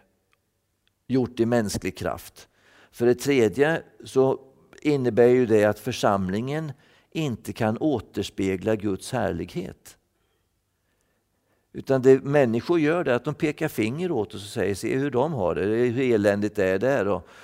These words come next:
det är så splittring", och det är, det är löjeväckande helt enkelt att vara en kristen lem i en församling.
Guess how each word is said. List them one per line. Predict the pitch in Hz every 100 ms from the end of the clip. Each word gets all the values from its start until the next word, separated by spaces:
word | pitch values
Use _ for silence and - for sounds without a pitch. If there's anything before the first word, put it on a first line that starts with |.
| -
det | -
är | 110 120
så | 113 117
splittring", | - 120 - - 101
och | 95
det | 95
är, | 104 101
det | 101 107
är | 113
löjeväckande | 151 147 98 95 170 - 190 101
helt | 82 80
enkelt | 71 - -
att | 90 -
vara | 95
en | 90 - - -
kristen | - 117 101 - 95
lem | 92 85 90
i |
en | 90
församling. | 92 87 82 82 62